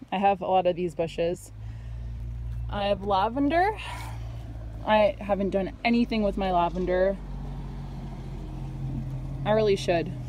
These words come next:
I don't know if it's too late because it's flowered, but, well, neighbors are probably wondering what I'm doing. That's fine. Who cares? But, uh, yeah, this was transplanted from the main garden patch last year,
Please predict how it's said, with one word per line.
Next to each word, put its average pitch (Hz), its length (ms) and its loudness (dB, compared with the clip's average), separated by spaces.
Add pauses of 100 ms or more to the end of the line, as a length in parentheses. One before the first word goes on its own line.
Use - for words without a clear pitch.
(220)
I - 20 2
don't 214 140 4
know 202 80 6
if 196 140 0
it's 180 120 -4
too 202 220 -2
late 185 260 2 (300)
because 185 240 -4
it's 175 160 -4
flowered, 180 480 0 (1080)
but, 220 300 8 (720)
well, 202 240 -6
neighbors 180 380 -4
are 180 180 -2 (100)
probably 180 260 -2
wondering 180 260 -2
what 190 100 0
I'm 208 120 0
doing. 180 340 0 (120)
That's 170 180 -2
fine. 165 260 -4 (380)
Who 185 80 -6
cares? 170 340 -6 (1000)
But, 208 180 4 (180)
uh, 208 160 8
yeah, 220 160 8
this 226 240 0
was 247 180 0
transplanted 220 920 2
from 196 600 2
the 196 60 4
main 196 240 2
garden 185 320 2
patch 202 400 0
last 190 420 -2
year, 247 320 0